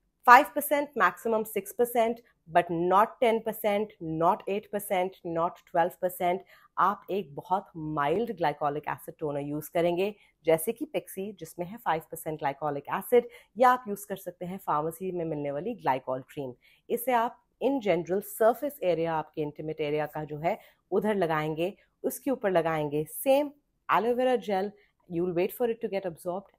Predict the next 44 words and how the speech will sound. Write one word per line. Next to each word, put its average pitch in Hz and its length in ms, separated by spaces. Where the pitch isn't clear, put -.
and 151 200
then 147 200
that's 143 280
about 127 360
it। - 160
ये 254 220
रूटीन 202 380
जब 170 180
आप 175 180
फॉलो 147 220
करेंगे, 147 420
रात 170 320
के 277 60
रूटीन 254 240
में 254 100
आपको 240 220
एक 196 240
ही 247 60
प्रोडक्ट 220 360
लगाना 208 280
है 240 240
हफ्ते 175 260
में 151 140
दो 131 200
बार, 113 160
and 240 300
सुबह 233 240
के 320 120
रूटीन 196 360
में 180 100
आपको - 320
सातों 247 460
दिन 262 120
लगाना 170 340
है 190 240
alpha 165 280
arbutin 180 440
plus 190 240
aloe 147 180
vera 131 200
gel। 117 200
You 185 220
are 240 140
basically 180 500